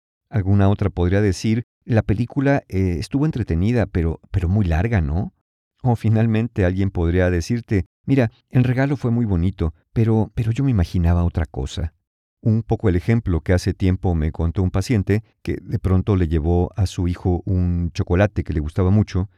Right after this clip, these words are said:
o que él pensó que le gustaba mucho, y se lo compra y se lo lleva, y cuando llega le dice,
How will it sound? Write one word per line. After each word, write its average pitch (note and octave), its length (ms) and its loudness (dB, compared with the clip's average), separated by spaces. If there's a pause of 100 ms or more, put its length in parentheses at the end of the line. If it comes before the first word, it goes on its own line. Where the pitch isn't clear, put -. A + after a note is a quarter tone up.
o - 140 -4
que G2+ 100 0
él F#2 60 2
pensó F#2+ 320 2
que - 100 -4
le D#2 80 0
gustaba E2 320 0
mucho, F#2 400 -2 (180)
y G2+ 160 0
se G2 120 0
lo F2+ 80 0
compra F#2+ 260 0
y F#2 60 0
se G#2+ 80 -2
lo F2 100 0
lleva, F2+ 320 0 (220)
y G#2 100 -4
cuando F#2 300 0
llega F#2+ 300 2
le F2+ 120 0
dice, F#2 360 -4